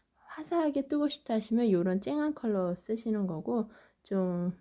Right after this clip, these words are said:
부드러운 느낌, 베이비한 느낌, 뭐 여성스러운 느낌 그런 게 좋다 하시면 요런 거, 요런 연한 컬러로,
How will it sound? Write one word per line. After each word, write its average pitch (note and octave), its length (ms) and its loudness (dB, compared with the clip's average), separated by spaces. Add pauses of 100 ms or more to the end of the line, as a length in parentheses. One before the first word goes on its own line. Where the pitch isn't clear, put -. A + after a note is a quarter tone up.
(400)
부드러운 A3+ 540 2
느낌, D3 500 -4 (440)
베이비한 F#3+ 580 2
느낌, D3 460 -8
뭐 D3 320 -4
여성스러운 F#3+ 600 0
느낌 D3 300 -6
그런 G#3 280 0
게 G#3+ 100 4
좋다 E3+ 300 -6
하시면 A3+ 440 -2 (380)
요런 F3+ 400 2
거, D3 160 -4 (1400)
요런 E3+ 300 -2
연한 F#3+ 340 2
컬러로, E3+ 580 0